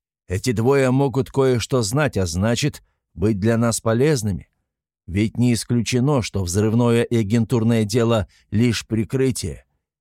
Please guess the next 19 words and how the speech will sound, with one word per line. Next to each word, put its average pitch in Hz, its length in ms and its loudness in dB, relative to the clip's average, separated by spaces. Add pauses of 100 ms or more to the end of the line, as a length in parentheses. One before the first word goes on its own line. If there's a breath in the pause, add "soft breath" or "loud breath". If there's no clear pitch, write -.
(140)
Так - 180 -6
сказать, 147 440 -2
легенда. 127 760 0 (200 loud breath)
А 113 120 -2
тогда 120 460 2
с - 80 -6
какой 127 300 0
целью 117 440 2
они 113 220 2
прибыли 110 500 0
на 104 160 0
самом 95 420 0
деле? 120 400 0 (640)
У - 80 -8
мертвых 113 600 -4
об 113 140 0
этом 117 300 2
не 117 80 2
спросишь. - 720 -4